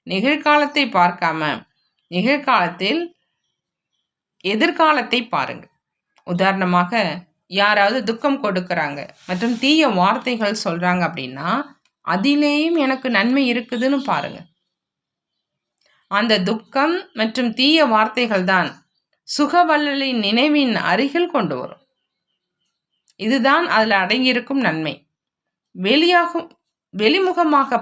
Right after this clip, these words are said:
பார்க்காம, நன்மை தரும் ரூபத்துல பார்த்தீங்க அப்படின்னா, எந்த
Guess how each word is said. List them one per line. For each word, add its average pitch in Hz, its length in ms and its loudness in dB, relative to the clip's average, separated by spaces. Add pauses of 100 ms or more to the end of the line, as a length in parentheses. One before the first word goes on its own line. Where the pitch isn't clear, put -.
(100)
பார்க்காம, 165 420 0 (640)
நன்மை 214 360 2
தரும் 311 320 2
ரூபத்துல 214 480 0 (140)
பார்த்தீங்க 180 440 -2
அப்படின்னா, 147 420 -4 (720)
எந்த 185 280 0